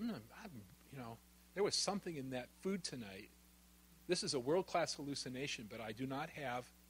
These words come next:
reliable evidence of God. You can always change your standard. So the question you ask is really hard to answer because it touches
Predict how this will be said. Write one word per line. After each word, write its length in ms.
reliable 580
evidence 340
of 140
God. 300
You 80
can 220
always 340
change 380
your 100
standard. 520
So 520
the 60
question 400
you 140
ask 280
is 180
really 260
hard 240
to 200
answer 340
because 540
it 140
touches 440